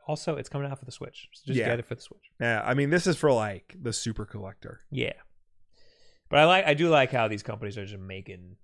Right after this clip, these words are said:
Speaker 1: retro
Speaker 2: Yeah.
Speaker 1: stuff. All right, real quick, Will, do you wanna talk about Fallout seventy-six charges a hundred dollars for a private mode?
Speaker 2: I would, I just wanna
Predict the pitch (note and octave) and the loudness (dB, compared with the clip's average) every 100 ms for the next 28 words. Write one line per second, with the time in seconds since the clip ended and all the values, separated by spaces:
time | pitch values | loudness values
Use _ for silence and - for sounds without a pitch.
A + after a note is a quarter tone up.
0 | _ _ A4+ A#2+ A2 G2 G2+ - - - | _ _ -8 -4 -2 -2 -6 -8 -12 -12
1 | - - - - - _ - _ _ D3 | -18 -20 -20 -20 -20 _ -20 _ _ 4
2 | C3 C#3+ E3 D3+ B2+ B2+ A#2 A#2 - C3 | 4 4 4 4 4 6 6 4 -2 -4
3 | C3 D3+ D3+ E3 D3 D#3+ D#3 E3 D#3 E3 | 0 2 4 4 4 4 4 2 -2 -2
4 | D3+ D#3+ D3+ C#3+ D3+ D3+ D#3 D3 C3+ D#3 | -2 0 0 0 0 2 0 -2 -2 0
5 | D#3+ F3 D#3+ _ _ _ _ G3 A#3+ A#3+ | 0 -4 -8 _ _ _ _ 4 4 4
6 | G3+ A#3+ G#3+ G#3+ F#3+ | 4 4 6 4 4